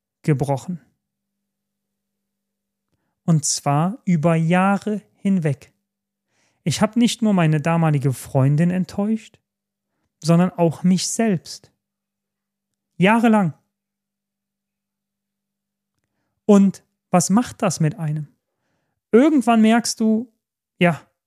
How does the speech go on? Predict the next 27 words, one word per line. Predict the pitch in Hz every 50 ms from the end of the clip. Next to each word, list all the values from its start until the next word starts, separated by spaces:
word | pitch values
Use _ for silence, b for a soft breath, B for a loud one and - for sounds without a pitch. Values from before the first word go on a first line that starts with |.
| _ _ _
du | 165 156
glaubst | 135 170 185 208 202 - - -
dir | - 202
ja | 196 190 180
selbst | 156 214 247 285 - - - -
nicht | 165 147 - - -
mehr, | 156 147 143 135
wenn | 147 143 143
du | 143 147 -
irgendwem | - 165 156 151 147 151 143 127 - 156 151 147 143 139
was | 139 139 -
versprichst | - - 147 123 - - - - 151 135 - - -
oder | 175 147 143 139
dir | 131 139 143 135
vielleicht | - - 139 131 127 123 - -
auch | 160 131
selbst. | 123 131 127 139 143 - - - _ _ _ _ _ _ _ _ _ _ _ _ _ _ _ _ _ _ _ _ _ _ _ _ _ _ _ _ _ _
Und | - 170 160 -
genau | 180 175 175 180 175
hier | 156 135 - - 214 220 214 214 226 254 - _ _ _ _ _ _
fängt | _ - 180 170 147 -
das | 165 156 - -
eigentliche | - 170 165 160 165 170 165 143 - - 156
Problem | - - - 151 143 147 156 170 185
an. | 196 175 156 139 120 - _ _ _ _ _ _ _ _ _ _ _ _ _ _ _ _ _ _ _ _ _ _ _ _ _ _ _ _ _ _ _ _ _ _ _ _ _ _ _ _ _ _ _ _ _ _ _ _ _ _ _ _ _ _ _ _
Dein | - 170 170 202 233 254 254 226 160 147
Wort | 156 156 143 131 123 117 - - - _